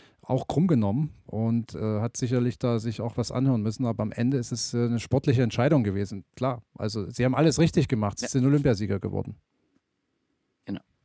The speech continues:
Speaker 2: Aber Gerd, genau das gleiche Schicksal, wie es du da gehabt hast, hatte zwei Jahre zuvor in Österreich der Werner
Speaker 1: Mhm.
Speaker 2: Radmeier. Der ist nach Albertville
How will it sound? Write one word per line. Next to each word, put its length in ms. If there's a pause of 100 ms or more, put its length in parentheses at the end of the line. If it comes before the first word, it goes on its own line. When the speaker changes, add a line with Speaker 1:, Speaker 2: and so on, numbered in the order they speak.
(280)
Speaker 2:
Aber 220
Gerd, 260 (120)
genau 320
das 200
gleiche 360
Schicksal, 640
wie 60
es 160
du 140
da 100
gehabt 340
hast, 200
hatte 240
zwei 320
Jahre 200
zuvor 420
in 120
Österreich 400
der 140
Werner 260
Speaker 1:
Mhm. 60
Speaker 2:
Radmeier. 460 (960)
Der 80
ist 80
nach 160
Albertville 640